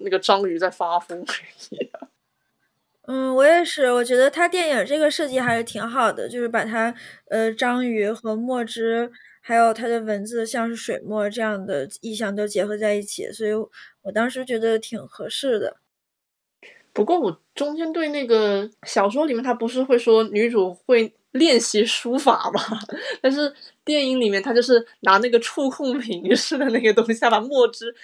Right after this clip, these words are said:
Speaker 1: 浇滴在他手中，然后女主就完全根据他的思维就摁出来了那个语言，我就觉得好像这个就比起语言更像是一种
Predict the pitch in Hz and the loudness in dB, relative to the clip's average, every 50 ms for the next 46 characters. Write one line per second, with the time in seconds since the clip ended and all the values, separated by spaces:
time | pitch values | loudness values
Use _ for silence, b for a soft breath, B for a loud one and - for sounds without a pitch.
0 | B B B - - 285 277 302 320 330 311 269 240 247 233 226 226 - - - | B B B -6 0 0 2 2 2 -2 -4 -2 -2 0 2 2 0 0 -2 -6
1 | - 202 180 180 170 208 202 214 208 202 - - 220 220 b b b b b - | -8 -8 -8 -8 -12 -10 -8 -4 -4 -2 0 -2 -2 -2 b b b b b -8
2 | 214 220 269 262 262 233 262 254 208 185 190 208 254 262 311 277 254 302 285 277 | -6 -6 -6 -4 -4 -2 -2 -2 0 0 -2 -2 -2 -4 -6 -8 -6 -6 -8 -8
3 | 269 302 269 269 - - - - - 285 294 302 240 208 202 185 190 202 - - | -8 -6 -6 -6 -8 -8 -14 -14 -10 -4 -2 0 2 2 2 2 0 -2 0 2
4 | 277 247 220 202 - - - 190 180 175 175 175 180 190 185 180 185 170 165 165 | 0 2 2 0 -4 -6 -4 -4 -4 -2 -4 -4 -4 -6 -6 -6 -6 -8 -8 -12
5 | 170 190 196 190 185 185 185 190 214 220 220 233 277 262 - - - - 226 226 | -12 -14 -16 -16 -18 -14 -10 -6 -6 -4 -2 -2 -2 -2 -4 -8 -10 -6 -4 -4
6 | 226 240 b b b b b b b b - - 330 294 262 233 269 254 226 - | -4 -6 b b b b b b b b -10 -4 -2 -2 0 0 0 -2 -2 -4
7 | 220 233 233 - 240 247 254 - 220 175 170 170 170 180 180 190 - 294 269 269 | -4 -4 -4 -4 -6 -6 -6 -6 -8 -8 -6 -6 -6 -6 -6 -4 0 0 0 0
8 | 277 254 262 - - 226 220 208 196 180 175 175 170 196 - | 0 -2 -2 0 0 0 2 2 0 -4 -4 -8 -12 -14 -16